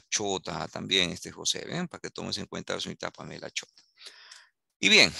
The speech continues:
vamos a seguir entonces, ¿no? Estas son las principales energías, sin embargo, no son todas, ¿ah? No son todo tipo de energía, hay algunas,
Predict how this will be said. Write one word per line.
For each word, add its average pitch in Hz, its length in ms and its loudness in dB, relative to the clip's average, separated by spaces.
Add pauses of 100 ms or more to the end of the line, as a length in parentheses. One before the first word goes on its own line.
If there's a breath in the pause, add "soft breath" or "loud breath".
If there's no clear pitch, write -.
(240 loud breath)
vamos 170 260 4
a 156 320 6
seguir 131 400 4
entonces, 117 460 0
¿no? 165 120 -2
Estas 190 200 2
son 220 100 4
las 220 140 4
principales 165 640 2
energías, 131 500 0
sin 95 180 2
embargo, 113 400 0
no 170 220 -4
son 185 240 0
todas, 131 420 6
¿ah? 160 140 0
No 131 180 0
son 160 200 -2
todo 156 340 6
tipo 139 280 -6
de 127 80 0
energía, 98 380 -2
hay 107 140 4
algunas, 113 380 0